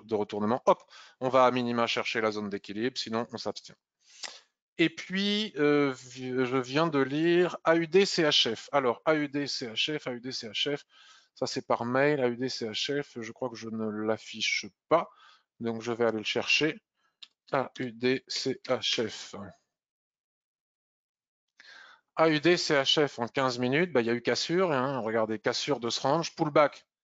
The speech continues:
trop back plutôt probable sur la Kijun-sen. Alors, euh, ça a cassé pour aller où, je ne sais pas. On bascule sur du une heure, on n'a pas l'information, donc ça nous convient pas.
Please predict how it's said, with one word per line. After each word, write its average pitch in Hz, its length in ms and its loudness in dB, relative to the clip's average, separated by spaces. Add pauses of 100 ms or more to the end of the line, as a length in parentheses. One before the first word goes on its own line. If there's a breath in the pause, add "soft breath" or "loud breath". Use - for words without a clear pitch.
(500)
trop 165 200 2
back 156 240 6
plutôt 139 240 -8
probable 143 580 4
sur 113 240 -8
la 117 100 -4
Kijun-sen. 139 720 -2 (800)
Alors, 123 460 2
euh, 117 140 -2
ça 127 240 0
a 113 40 -2
cassé 123 340 -2
pour 120 220 -2
aller 117 160 2
où, 117 160 -2
je 120 120 -2
ne 131 60 -4
sais 113 180 -6
pas. 147 420 2
On 127 100 -4
bascule 117 380 -8
sur 120 220 -4
du 120 180 -6
une 120 80 0
heure, 117 240 0
on 131 100 -2
n'a 120 120 0
pas 120 140 0
l'information, 113 760 -2
donc 107 220 -8
ça 120 140 -4
nous 113 120 -4
convient 107 340 -6
pas. 139 360 2